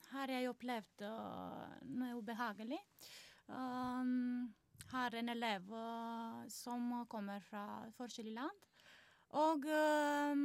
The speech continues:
han sier, eh, «Jeg vil lære, jeg vil ikke lære ditt språk, fordi vi er som morsmål, eh, er morsmållærer,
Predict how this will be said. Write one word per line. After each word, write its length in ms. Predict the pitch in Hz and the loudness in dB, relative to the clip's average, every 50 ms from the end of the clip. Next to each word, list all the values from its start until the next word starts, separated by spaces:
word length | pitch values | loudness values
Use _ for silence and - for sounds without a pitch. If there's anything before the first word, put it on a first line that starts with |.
| 285 285 262 - _ | 4 4 2 -2 _
han 120 | - 277 269 | -2 -2 0
sier, 500 | 262 - 277 226 196 208 233 294 320 311 | 0 0 0 2 2 4 4 4 2 2
eh, 480 | 320 330 320 311 311 311 311 302 302 269 - - | 2 4 4 6 6 6 6 4 2 0 -2 -2
«Jeg 120 | 277 277 240 | -4 -2 0
vil 140 | 269 254 | 0 0
lære, 500 | 247 254 247 226 226 220 - 226 247 220 | 2 0 0 0 0 -2 0 0 0 2
jeg 140 | - 262 269 | 2 2 2
vil 140 | 277 269 254 269 262 | 4 4 2 2 0
ikke 160 | - 262 240 | 0 -2 0
lære 1160 | 233 233 220 208 190 190 214 226 233 226 233 226 226 220 226 220 220 220 214 - - - 220 208 - _ _ _ _ - | 2 2 2 2 2 0 0 0 0 0 0 0 0 -2 -2 -4 -4 -6 -8 -8 -8 -8 -10 -12 -16 _ _ _ _ -8
ditt 160 | 220 254 262 - | -6 -6 -6 -6
språk, 340 | - - 269 349 453 - - - _ _ _ _ | -2 2 4 4 4 2 -4 -16 _ _ _ _
fordi 180 | - 226 240 226 | -6 -4 -4 -2
vi 80 | 214 226 | 0 0
er 120 | 220 220 | -2 -2
som 180 | 220 226 220 220 | -4 -4 -6 -6
morsmål, 480 | 233 233 226 - 233 226 233 254 269 | -6 -6 -8 -8 -6 -6 -4 -4 -4
eh, 360 | 277 269 269 262 262 254 247 262 | -6 -6 -8 -8 -8 -8 -6 -4
er 20 | |
morsmållærer, 560 | 247 254 247 - - 254 254 262 262 294 359 | -4 -4 -4 -4 -6 -6 -4 -4 -2 -2 -4